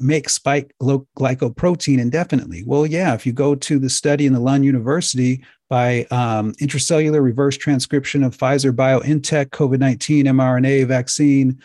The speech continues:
B N T one six two B two in vitro in human liver cell line. It was published by Alden and Associates, uh, from, uh, Lund University, and this was done early this year.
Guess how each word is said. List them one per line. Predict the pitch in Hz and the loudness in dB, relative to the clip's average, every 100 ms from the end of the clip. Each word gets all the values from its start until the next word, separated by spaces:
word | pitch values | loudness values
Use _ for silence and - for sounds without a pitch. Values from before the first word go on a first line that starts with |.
| - - _ _ | -20 -20 _ _
B | 160 156 143 | 0 2 2
N | 135 | 0
T | 131 165 151 | 0 0 2
one | 135 139 | 4 2
six | 147 135 | 0 -4
two | - 156 | 0 0
B | 127 135 | 2 0
two | - 160 | 2 2
in | 131 120 | 2 2
vitro | 147 - 147 131 | 0 0 0 2
in | 117 | 0
human | 107 160 143 139 | -2 0 0 2
liver | 135 120 | 0 -2
cell | - 160 151 | -2 0 2
line. | 147 143 147 | 2 2 2
It | 147 | 2
was | - - | -2 -2
published | 147 131 135 - | 0 0 0 -2
by | 123 123 123 113 104 - - _ - | -2 0 0 0 -2 -8 -20 _ -2
Alden | 147 139 143 | 0 4 4
and | 139 | 4
Associates, | 131 151 135 - 139 139 135 - - | 2 2 0 2 2 2 -2 -4 -6
uh, | 123 123 113 113 | -4 -2 -2 -4
from, | - 135 127 123 | -2 0 2 0
uh, | - 117 104 92 - 117 | -2 -6 -8 -10 -16 -8
Lund | 123 143 139 | -2 0 2
University, | 139 120 143 156 - 117 | 0 0 0 -2 -4 -4
and | 113 | -2
this | 123 127 | -4 -6
was | 104 | -4
done | 131 120 | -2 -2
early | 127 127 127 | -2 0 0
this | 120 107 | -2 -4
year. | 170 165 110 | -2 -2 -4